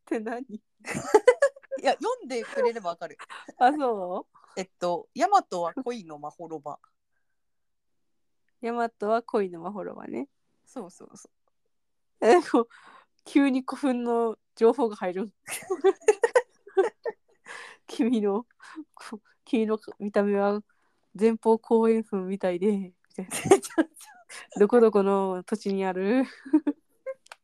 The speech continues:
Speaker 1: こんな歴史がある古墳であって。
Speaker 2: でもこれ注意なのが、
Speaker 1: はい。
Speaker 2: なんか一回、
Speaker 1: うん。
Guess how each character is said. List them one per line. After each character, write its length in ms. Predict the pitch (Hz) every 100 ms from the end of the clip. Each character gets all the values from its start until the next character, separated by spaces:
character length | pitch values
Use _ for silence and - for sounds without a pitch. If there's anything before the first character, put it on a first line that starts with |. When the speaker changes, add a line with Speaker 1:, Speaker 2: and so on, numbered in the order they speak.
| - - 605 _ _ - - 440 -
Speaker 1:
こ 160 | -
ん 60 | 233
な 100 | 220
歴 160 | 220
史 140 | - 202
が 140 | 190
あ 40 | 190
る 300 | 208 202 190
古 100 | 208
墳 260 | 208 190 185
で 100 | 190
あ 60 |
っ 60 | 175 -
て。 320 | 175 202 - - - 214 - - _ _ _ _ _ _ _
Speaker 2:
で 80 | 262
も 100 | 220
こ 80 | 196
れ 80 | -
注 300 | - 415 381
意 80 |
な 120 | 196 170
の 140 | 156
が、 360 | 165 165 151 190 - _
Speaker 1:
は 200 | - 220
い。 120 | 175 - _ _
Speaker 2:
な 80 | 240
ん 40 |
か 80 | -
一 160 | - 226 _ -
回、 540 | 415 453 349 170 - _ _ -
Speaker 1:
う 80 | 302
ん。 160 | 190